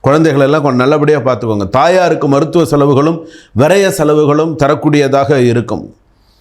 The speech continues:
காலேஜில் படிக்கிற குழந்தைகள்லாம் கொஞ்சம் நல்லா படிக்கணும். ஃபுட்பால் அடிச்சுட்டு போறது, ட்ரெயின்ல தொங்கிட்டு போறது,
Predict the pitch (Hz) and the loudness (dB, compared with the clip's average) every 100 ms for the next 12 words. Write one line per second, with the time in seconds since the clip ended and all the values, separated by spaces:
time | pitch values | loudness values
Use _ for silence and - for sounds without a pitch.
0 | _ _ _ _ _ _ _ - 139 196 | _ _ _ _ _ _ _ -2 0 2
1 | 190 175 151 151 147 143 127 151 160 127 | 2 2 0 0 0 0 0 0 0 0
2 | 147 156 143 135 127 143 151 139 139 139 | 0 0 0 2 2 0 0 -2 -2 0
3 | 131 - 147 147 165 143 127 147 139 120 | -2 0 -2 0 0 0 -2 -2 -2 0
4 | 139 131 127 127 156 165 147 143 151 156 | 0 0 0 0 0 0 0 0 0 0
5 | 143 135 135 131 156 | 0 0 0 0 -2